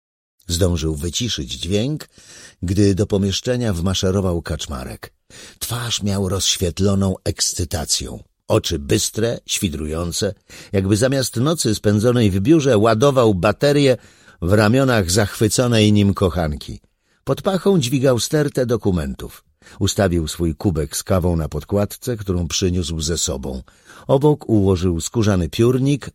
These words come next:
notes Moleskine i kolorowe samoprzylepne zakładki. Przepisowo wyciszył telefon.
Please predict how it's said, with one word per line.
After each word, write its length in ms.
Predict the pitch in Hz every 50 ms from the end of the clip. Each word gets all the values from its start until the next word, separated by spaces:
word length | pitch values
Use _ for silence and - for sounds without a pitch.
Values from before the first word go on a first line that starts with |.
| -
notes 540 | 95 98 104 110 110 - - 92 85 - -
Moleskine 800 | 92 98 107 110 107 110 107 - - - 131 127 131 143 147 147 - _ _
i 200 | - 120 123 117
kolorowe 540 | - - 110 101 98 98 101 113 107 110 107
samoprzylepne 920 | 101 - 110 98 98 98 85 - - 98 90 98 - - - 95 90 87
zakładki. 640 | 78 - 73 - - 78 71 - - - - 62 57 - _ _ _ - - - - - - -
Przepisowo 600 | - - 147 - 147 113 - 117 98 107 117 107
wyciszył 540 | 92 110 - - - 98 85 - 104 98 90
telefon. 580 | - 92 80 76 69 - - - - 64 -